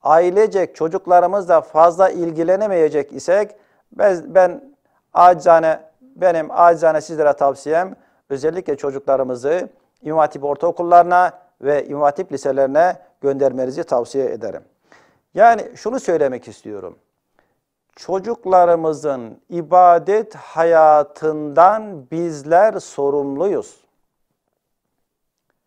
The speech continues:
Çocuğumuz sabah namazını kılıyor mu, kılmıyor mu? Bizler bundan sorumluyuz değerli kardeşlerim.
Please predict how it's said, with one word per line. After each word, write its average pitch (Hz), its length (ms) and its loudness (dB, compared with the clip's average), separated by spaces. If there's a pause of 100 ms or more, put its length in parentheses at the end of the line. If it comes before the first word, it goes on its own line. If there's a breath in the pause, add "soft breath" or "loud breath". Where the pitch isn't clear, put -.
(1080)
Çocuğumuz 214 680 0
sabah 214 440 4
namazını 170 640 0
kılıyor 233 560 -2
mu, 240 240 -6
kılmıyor 180 600 -2
mu? 120 180 -14 (100)
Bizler 175 600 -2
bundan 190 480 -2
sorumluyuz 175 800 -6
değerli 156 320 0
kardeşlerim. 110 760 -6